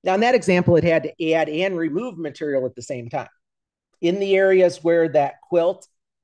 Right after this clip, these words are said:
was buried in the solid, it had to cut away material in here. Where the quilt was up above the solid, it had to add material. Again, I picked a solid face,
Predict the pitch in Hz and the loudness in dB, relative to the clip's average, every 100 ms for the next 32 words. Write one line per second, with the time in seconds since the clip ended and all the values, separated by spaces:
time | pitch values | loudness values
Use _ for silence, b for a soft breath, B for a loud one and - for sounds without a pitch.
0 | _ - 143 110 147 147 147 - 165 175 | _ -8 -6 -4 -2 0 -2 -6 -6 -6
1 | 170 165 151 180 208 196 _ _ _ 156 | -6 -6 -4 0 -2 -4 _ _ _ -4
2 | 147 135 127 - 175 165 190 156 - 143 | -2 -2 -6 -2 0 2 0 -2 -8 -8
3 | 131 120 113 104 104 170 _ _ _ _ | -8 -8 -10 -10 -10 -12 _ _ _ _
4 | _ _ _ 135 131 131 - 160 - 143 | _ _ _ -2 0 -2 0 0 2 -2
5 | 143 139 123 131 147 147 156 147 151 165 | -2 -4 -4 -2 -2 -4 -6 -4 -2 -4
6 | 175 _ _ - 147 135 123 165 135 107 | -6 _ _ -8 -4 -4 -6 -6 -6 -6
7 | 104 95 - _ _ _ _ _ _ _ | -12 -16 -18 _ _ _ _ _ _ _
8 | 123 143 131 - - - 139 127 156 185 | -4 -2 -2 -6 -8 -10 -8 -4 -2 0
9 | 185 202 240 - | 0 -2 -4 -12